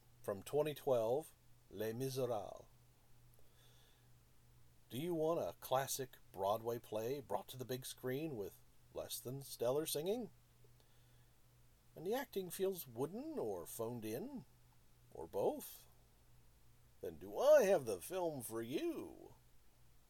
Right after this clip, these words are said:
Les Mis, the movie, really does not do justice to the talent involved here,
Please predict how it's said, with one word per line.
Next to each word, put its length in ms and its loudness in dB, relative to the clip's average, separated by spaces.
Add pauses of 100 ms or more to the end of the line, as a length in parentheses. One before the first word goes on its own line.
(1400)
Les 180 6
Mis, 280 4
the 100 -2
movie, 380 -4
really 360 -2
does 240 -4
not 260 -2
do 120 -8
justice 760 -6 (240)
to 100 -8
the 100 -6
talent 440 -2
involved 520 -2
here, 300 -6